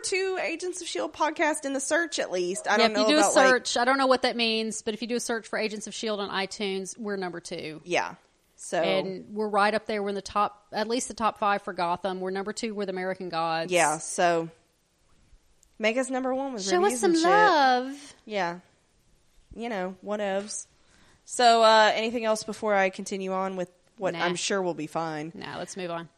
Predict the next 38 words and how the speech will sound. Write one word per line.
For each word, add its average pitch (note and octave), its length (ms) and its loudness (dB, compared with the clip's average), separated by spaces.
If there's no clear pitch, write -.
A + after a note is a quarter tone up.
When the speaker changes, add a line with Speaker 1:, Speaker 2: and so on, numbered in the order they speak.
Speaker 1:
Um, A#3+ 400 8
so C#4 540 6
we C4 160 -4
go D4+ 260 6
to, C#4+ 420 -2
uh, A3+ 260 6
Super E4+ 460 2
Bitter B3+ 240 6
Talbot A3 420 6
Aide, F#3 580 4
who, G3 560 -2
uh, F3+ 340 4
does G#3 240 4
not A3 180 2
trust F#3+ 360 0
Coulson, F3 540 -2
thinks A3+ 300 -4
that G3+ 240 2
he B3 160 -4
Speaker 2:
I D4+ 40 2
mean, C#4+ 280 0
would B3+ 160 -4
you? A#3+ 280 -4
Speaker 1:
Well, F#4+ 140 6
yeah, B4+ 240 10
but G4+ 100 2
he F4+ 160 2
also F4 320 4
called D#4 580 0
an B3 100 -6
ambulance. A4 920 -8
Speaker 2:
That's - 160 -14
true. D#3 220 -14
Speaker 1:
But C4+ 120 10
then D4 140 6
again, C4+ 220 4
she C4+ 200 -4
s-, - 280 -8